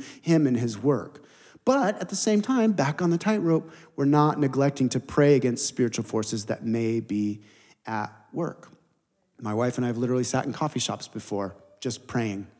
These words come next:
"Father, we claim this place." This morning, we claim San Diego in Jesus' name.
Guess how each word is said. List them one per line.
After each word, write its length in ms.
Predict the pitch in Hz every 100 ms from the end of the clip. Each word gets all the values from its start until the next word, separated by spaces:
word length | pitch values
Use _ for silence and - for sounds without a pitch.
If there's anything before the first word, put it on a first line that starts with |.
| _ _ _
"Father, 300 | - 127 127
we 80 | 123
claim 260 | - 123
this 140 | 117 110
place." 220 | 107 101
This 180 | 123 -
morning, 240 | 123 117
we 100 | 107
claim 300 | 107 120 117
San 240 | 110 117
Diego 380 | 110 110 107 101
in 120 | 101
Jesus' 400 | 98 104 98 95
name. 280 | 92 85 90